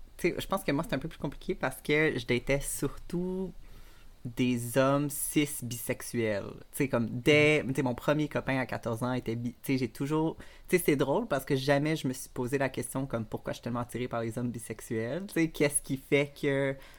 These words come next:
Speaker 1: moi, je me sens plus en sécurité dans ce contexte-là. Comme ça, c'était jamais un truc qui était, tu sais,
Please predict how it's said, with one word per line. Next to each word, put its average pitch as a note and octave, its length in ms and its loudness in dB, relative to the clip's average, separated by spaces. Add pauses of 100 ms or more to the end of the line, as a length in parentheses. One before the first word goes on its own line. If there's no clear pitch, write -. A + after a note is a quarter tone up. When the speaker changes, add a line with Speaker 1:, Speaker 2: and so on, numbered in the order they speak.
(120)
Speaker 1:
moi, B2+ 260 2
je C3+ 100 -2
me C3+ 60 2
sens B2 200 -2
plus C3+ 200 -4
en A#2+ 80 -2
sécurité C3 800 -4 (400)
dans B2 300 -2
ce B2+ 140 -4
contexte-là. B2 800 -4
Comme B2 120 -2
ça, C#3+ 100 -6
c'était A#2+ 200 -2
jamais B2 280 0
un B2+ 100 -2
truc - 200 -8
qui B2+ 100 -6
était, A2+ 500 -4
tu B2 100 -4
sais, A2+ 60 -4